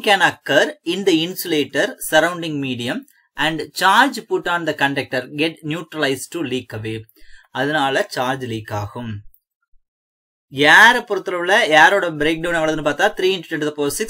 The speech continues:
volt per meter. This puts the limit on the capacitance of the conductor. Moreover, if we tend to have a single conductor of large capacitance, it will have practically inconvenient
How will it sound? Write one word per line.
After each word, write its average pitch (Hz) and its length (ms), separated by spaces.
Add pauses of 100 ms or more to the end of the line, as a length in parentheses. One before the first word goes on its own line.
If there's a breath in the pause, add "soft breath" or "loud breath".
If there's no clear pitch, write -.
volt 135 340
per 123 140
meter. 113 360 (1900)
This 220 320
puts 180 260 (160)
the 143 100
limit 202 400
on 185 240
the 160 100
capacitance 147 840 (500)
of 151 260
the 139 100
conductor. 113 540 (420)
Moreover, 160 500 (380)
if 208 180
we 190 180 (160)
tend 226 260
to 247 120
have 156 260
a 156 80
single 254 440
conductor 160 460
of 139 200
large 160 380
capacitance, 139 680 (320 soft breath)
it 151 120
will 160 180
have 180 220 (380)
practically 226 720
inconvenient 170 760